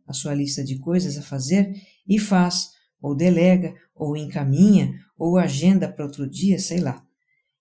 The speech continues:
E é aqui que entra a segunda estratégia pra saída do labirinto, que é organizar as suas ações. Isso significa planejar o que você vai fazer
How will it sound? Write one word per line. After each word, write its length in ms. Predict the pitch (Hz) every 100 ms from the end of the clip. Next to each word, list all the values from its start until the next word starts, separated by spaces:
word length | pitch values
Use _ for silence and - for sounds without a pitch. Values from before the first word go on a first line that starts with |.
| _ _
E 160 | 160 156
é 160 | 156 147
aqui 340 | 135 208 262
que 300 | 262 175 185
entra 360 | 254 - 143 - -
a 60 | 165
segunda 460 | - 180 185 262
estratégia 680 | 269 - 214 208 185 185 180
pra 140 | 185 180
saída 480 | - 170 170 165
do 100 | 156
labirinto, 600 | 156 160 - 139 131 - _ _ _ _ _
que 180 | - 170
é 200 | 160 160
organizar 760 | 170 160 160 180 170 147 180 196
as 100 | 196
suas 240 | - 180 180
ações. 640 | 180 - 143 135 - - _ _ _ _
Isso 240 | 190 190 185
significa 640 | 185 170 165 185 - 143
planejar 640 | - 208 247 202 180 196
o 40 |
que 120 | 196 170
você 260 | 165 170
vai 140 | 151 165
fazer 480 | 147 135 180 220